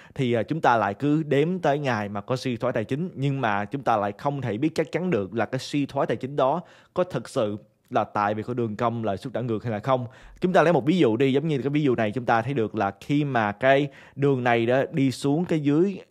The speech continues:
cái đường mà đi ngang màu đen đó, nghĩa là khi mà có cái hiện tượng đảo ngược xảy ra, đó chính là vào cái thời điểm là cứ cho là tháng một năm một nghìn chín trăm tám mươi chín đi các bạn, thì khi nào mới có suy thoái tài chính?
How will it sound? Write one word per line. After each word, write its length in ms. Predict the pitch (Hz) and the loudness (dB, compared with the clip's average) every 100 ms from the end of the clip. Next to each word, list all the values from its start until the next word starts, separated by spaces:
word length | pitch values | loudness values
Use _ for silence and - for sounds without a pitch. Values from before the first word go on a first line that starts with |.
| _ | _
cái 220 | 143 139 | 2 2
đường 360 | 143 117 104 107 | 4 2 0 -2
mà 120 | 101 | -2
đi 120 | 117 | -2
ngang 340 | 117 123 117 113 | -2 0 0 -2
màu 100 | 101 | 0
đen 260 | 123 123 | 0 0
đó, 60 | 127 | -2
nghĩa 200 | 123 110 | -4 -2
là 100 | 117 | -2
khi 220 | - 117 | -2 -4
mà 160 | 110 98 | -4 -4
có 220 | - 123 | -2 -2
cái 160 | - | -2
hiện 200 | 120 104 | -4 -4
tượng 160 | 104 110 | -4 -2
đảo 160 | 101 107 | -2 -2
ngược 200 | 117 - | -4 -4
xảy 160 | 104 | -2
ra, 280 | 127 117 110 - - - | 2 2 2 -4 -20 -6
đó 100 | 123 | -4
chính 220 | 135 160 196 | -2 0 0
là 100 | 131 | 2
vào 180 | 104 | 2
cái 140 | 98 120 | 0 -2
thời 200 | 127 104 | 0 0
điểm 280 | 98 107 151 | -2 -2 -2
là 100 | 110 | -2
cứ 140 | 147 | -2
cho 240 | - 131 | 2 4
là 80 | 123 | 6
tháng 220 | 110 156 | 4 0
một 220 | 135 104 110 | 2 0 0
năm 140 | 120 | -4
một 60 | 127 | -2
nghìn 240 | 113 104 | -2 -4
chín 200 | 113 147 | -6 -2
trăm 200 | 151 117 | -2 0
tám 180 | 113 160 | -2 -2
mươi 80 | 147 | -2
chín 180 | 147 | -2
đi 80 | 170 | -2
các 120 | 127 | 0
bạn, 260 | 123 101 101 - - - | 0 0 -2 -10 -20 -4
thì 120 | 143 | -2
khi 240 | 123 170 165 | 0 0 4
nào 240 | 127 113 | 4 2
mới 300 | 117 123 160 | 2 2 2
có 300 | 160 151 160 | 2 2 2
suy 220 | 165 139 120 | 0 -2 0
thoái 200 | 135 143 | 0 0
tài 120 | 107 | 0
chính? 260 | - 156 | -2 -4